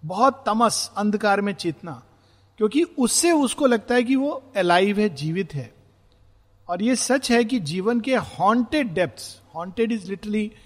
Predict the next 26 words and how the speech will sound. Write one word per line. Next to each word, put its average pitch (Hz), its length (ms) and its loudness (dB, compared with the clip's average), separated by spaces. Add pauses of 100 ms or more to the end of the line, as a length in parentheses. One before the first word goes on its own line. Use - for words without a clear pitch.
(400)
अ, 175 120 -8
एक 190 280 -8
ऐसी 185 300 -2
जगह 180 300 2
जिसको 160 500 -6
अबैंडन 185 540 0
कर 190 180 0
दिया 185 200 0
गया 180 220 2
है, 180 80 2
जहां 175 240 0
भूत 165 280 0
पिशाच 180 420 0
रहते 165 340 0
हैं, 190 180 -2 (500)
उसके 277 320 6
अंदर 285 420 10
भी 139 260 0 (920)
आनंद 226 460 4
का 233 160 2
कोई 233 220 0
टुकड़ा 247 540 4
वहां 170 260 2
छिपा 185 400 -4
रहता 127 320 -6
है। 113 240 -20